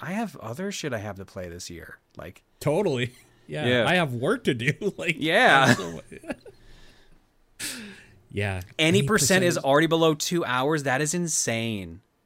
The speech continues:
Speaker 2: Oh my
Speaker 1: How?
Speaker 2: God.
Speaker 1: How?
Speaker 2: Oh, man. Yeah,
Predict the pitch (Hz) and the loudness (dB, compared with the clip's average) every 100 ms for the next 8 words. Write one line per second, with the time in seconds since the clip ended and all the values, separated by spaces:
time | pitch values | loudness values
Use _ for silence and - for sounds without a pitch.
0 | _ - 107 - 160 156 151 151 143 117 | _ -12 -10 -6 0 2 4 4 2 -2
1 | 95 107 _ - - - 427 - 247 247 | -6 -10 _ -8 -8 -14 -14 -8 -2 2
2 | 247 254 220 196 165 131 101 95 127 _ | 4 4 6 6 6 4 0 -6 -14 _
3 | _ _ 285 - - _ _ _ _ _ | _ _ -18 -18 -20 _ _ _ _ _
4 | _ _ - 92 80 80 87 82 82 92 | _ _ -10 -8 -6 -8 -6 -6 -8 -12
5 | _ _ _ _ _ _ _ _ _ _ | _ _ _ _ _ _ _ _ _ _
6 | _ 110 98 | _ -4 -4